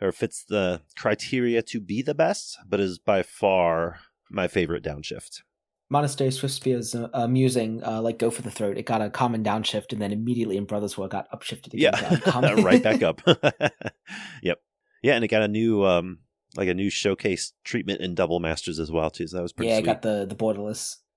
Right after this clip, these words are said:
Speaker 1: Yeah, and it's only seventy-three cents. It's killer.
Speaker 2: You, you know, Dave, I'm,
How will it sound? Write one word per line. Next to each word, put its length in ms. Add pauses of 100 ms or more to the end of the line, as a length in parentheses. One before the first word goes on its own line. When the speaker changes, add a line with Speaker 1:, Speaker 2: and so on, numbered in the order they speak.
Speaker 1:
Yeah, 280
and 100
it's 100
only 200
seventy-three 720
cents. 540 (180)
It's 100
killer. 380
Speaker 2:
You, 120 (300)
you 120
know, 100
Dave, 340 (140)
I'm, 480